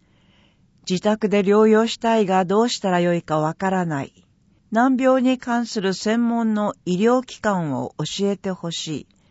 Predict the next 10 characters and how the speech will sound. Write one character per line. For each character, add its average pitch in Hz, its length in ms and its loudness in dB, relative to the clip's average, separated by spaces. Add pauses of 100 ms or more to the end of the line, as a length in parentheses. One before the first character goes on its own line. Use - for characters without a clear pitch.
と 208 140 -2
い 196 60 0
っ 190 40 -12
た 180 320 -8 (380)
様 233 380 0
々 220 260 0
な 156 160 -2
相 185 340 -2
談 180 340 0
に、 170 220 -4